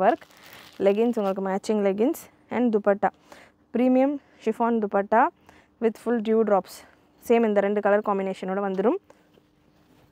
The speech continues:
Product code ஜி two forty six. Price ஒன் ஃபைவ் டபுள் nine, free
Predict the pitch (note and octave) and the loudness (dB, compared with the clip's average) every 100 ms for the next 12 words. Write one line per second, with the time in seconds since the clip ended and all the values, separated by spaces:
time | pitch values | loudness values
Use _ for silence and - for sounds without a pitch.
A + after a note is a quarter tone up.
0 | - A#3 B3 C4 C#4 - B3+ D#4+ - _ | -2 4 6 6 4 4 4 4 2 _
1 | - _ - A3+ C#4+ C#4+ C#4 C#4+ C4+ A3 | -20 _ -6 -2 0 0 0 2 4 4
2 | B3+ - D#4 - - _ _ B3 B3+ D4 | 4 0 -4 -4 -18 _ _ 0 2 2
3 | A#3+ A3+ B3+ C4+ C4 A3+ G#3+ A3 C#4+ A#3+ | 0 0 0 0 2 2 2 -2 -2 -4